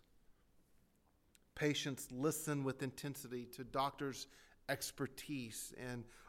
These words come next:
authority. They put their stock in what the words of the doctor say, and then all of a sudden the doctor says something like,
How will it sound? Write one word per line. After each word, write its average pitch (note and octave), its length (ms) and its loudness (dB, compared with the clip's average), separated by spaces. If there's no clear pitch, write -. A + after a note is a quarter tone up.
authority. C3+ 640 10
They B2+ 140 6
put E3+ 380 2
their D3+ 100 4
stock - 640 8
in C#3+ 120 2
what C#3+ 160 6
the D#3 60 4
words C#3+ 400 12
of C#3+ 120 8
the C#3 80 6
doctor C#3 580 8
say, D3+ 380 8
and C3+ 120 4
then C3+ 120 4
all C#3 140 4
of C#3 60 4
a C#3 40 4
sudden C#3 280 0
the C3 80 0
doctor B2+ 360 0
says B2 340 -2
something - 400 -8
like, A#2 380 -6